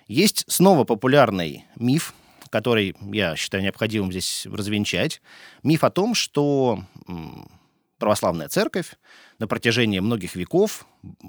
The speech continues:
боролась с пережитками язычества и, э, изничтожила, да, практически всю материальную, документальную и прочую базу, поэтому мы ничего не можем об этом узнать.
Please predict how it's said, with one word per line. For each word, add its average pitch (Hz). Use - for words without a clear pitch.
боролась 101
с -
пережитками 95
язычества 170
и, 214
э, 92
изничтожила, 131
да, 120
практически 107
всю 120
материальную, 107
документальную 87
и -
прочую 78
базу, 196
поэтому 143
мы 147
ничего 123
не 101
можем 90
об 92
этом 90
узнать. -